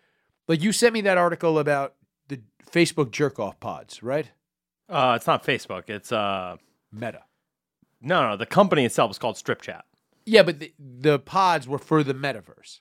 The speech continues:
Speaker 2: Well, yeah, I mean, well, there's an Oculus in there as well as a four K L E D T V.
Speaker 1: Yeah, but I just Google Newsed.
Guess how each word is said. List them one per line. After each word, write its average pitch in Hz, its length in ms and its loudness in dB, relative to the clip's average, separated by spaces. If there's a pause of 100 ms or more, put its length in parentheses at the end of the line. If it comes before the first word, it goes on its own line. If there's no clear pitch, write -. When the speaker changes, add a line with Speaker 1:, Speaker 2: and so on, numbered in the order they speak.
(140)
Speaker 2:
Well, 151 140 -6
yeah, 151 180 4
I 113 40 2
mean, 143 180 0
well, 147 100 2
there's 143 220 2
an 139 100 -2
Oculus 143 600 2
in 131 140 2
there 120 180 4
as 110 160 0
well 113 240 2
as 104 140 -2
a 104 100 -2
four 107 280 -6
K 110 180 0
L 104 180 -2
E 101 60 -4
D 98 180 -8
T 98 220 -10
V. 85 80 -12
Speaker 1:
Yeah, 226 80 -2
but 208 100 0
I 214 40 0
just 190 260 -4
Google 208 380 4
Newsed. 160 680 -2